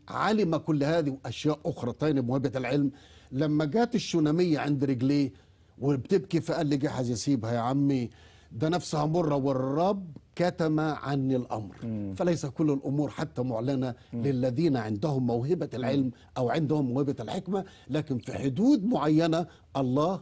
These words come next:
Speaker 1: يعطيها للنبي وقتها دون اجتهاد منه، ويجوز أن يخبئ عنه شيء كما خبأ عن إليشع.
Speaker 2: أشكرك على التوضيح الجميل. آه،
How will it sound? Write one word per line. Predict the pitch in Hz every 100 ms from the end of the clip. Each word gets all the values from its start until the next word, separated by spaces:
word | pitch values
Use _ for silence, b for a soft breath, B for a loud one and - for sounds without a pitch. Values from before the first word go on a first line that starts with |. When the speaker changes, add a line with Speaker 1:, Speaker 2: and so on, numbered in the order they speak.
| -
Speaker 1:
يعطيها | 131 117 - 180 156 190 -
للنبي | 131 131 151 113 92 b -
وقتها | 143 - - - 190 117 b b
دون | 123 120 208 151
اجتهاد | 151 - 147 180 135
منه، | 143 202 226 247 B B
ويجوز | 151 170 190 170
أن | 160
يخبئ | 151 175 156 107 -
عنه | 151 120
شيء | - 147 147 B B
كما | - 120
خبأ | 110 139 110 -
عن | 113 110 107 -
إليشع. | 101 90 - - -
Speaker 2:
أشكرك | - - 160 135
على | 120 117
التوضيح | 104 101 - 120 135
الجميل. | 120 117 143 123 120
آه، | 107 98 95 95 95